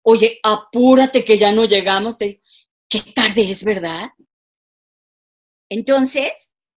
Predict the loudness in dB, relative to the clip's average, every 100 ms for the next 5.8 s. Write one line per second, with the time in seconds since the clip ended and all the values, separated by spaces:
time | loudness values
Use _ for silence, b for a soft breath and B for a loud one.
0 | _ -8 -8 -6 -6 -4 -6 -6 -8 -6
1 | -4 -4 -6 -8 -10 -8 -8 -8 _ _
2 | _ _ -14 -8 -8 -4 -4 -4 -6 -8
3 | -8 -6 -8 -8 -10 -12 -10 -14 -12 -12
4 | -8 -4 -6 -4 -6 -6 -8 -8 -10 -12
5 | -14 -18 -18 -14 -14 -12 -14 -16